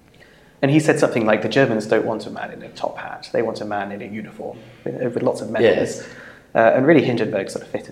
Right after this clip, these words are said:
Speaker 1: fitted into that image of a, you know, a sort of quasi-monarchical figure.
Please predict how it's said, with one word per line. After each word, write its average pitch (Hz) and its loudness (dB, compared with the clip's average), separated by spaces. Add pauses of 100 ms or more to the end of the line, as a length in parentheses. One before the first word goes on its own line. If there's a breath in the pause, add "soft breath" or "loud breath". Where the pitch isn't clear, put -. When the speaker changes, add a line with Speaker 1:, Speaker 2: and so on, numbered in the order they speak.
(160)
Speaker 1:
fitted - -6
into 107 -8
that 104 -8
image - -12
of - -14
a, - -12 (180)
you 123 -18
know, 117 -20 (1400)
a 151 -6
sort 160 -4
of - -6
quasi-monarchical 107 -2
figure. - -4